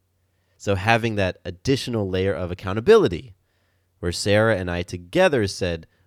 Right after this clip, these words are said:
"We are going to produce this show and we're gonna be consistent every week." Now, if I don't wanna be consistent,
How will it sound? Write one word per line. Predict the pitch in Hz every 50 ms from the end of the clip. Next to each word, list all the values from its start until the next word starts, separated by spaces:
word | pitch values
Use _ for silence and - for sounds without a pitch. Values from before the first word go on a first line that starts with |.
| _ _
"We | 95 104 113 120
are | 120 110
going | 104 101 98
to | 98
produce | - - 92 82 92 92 90 -
this | - 90 82 -
show | - - 127 123 113
and | 95 85
we're | 87 90
gonna | 90 90 85
be | 82 85 85
consistent | - - 85 78 - - - 113 104 - - - -
every | - 80 78 78 76
week." | 82 101 131 127 - - _ _ _ _ _ _ _
Now, | - 82 107 147 170 147 107 98 95 95 95 - _ _
if | _ - 101 - -
I | - 113 160
don't | 190 190 156 131
wanna | 117 113 110 104
be | 90 98 101 98 95
consistent, | - - 90 85 - - 214 233 226 - - - 87 87 - -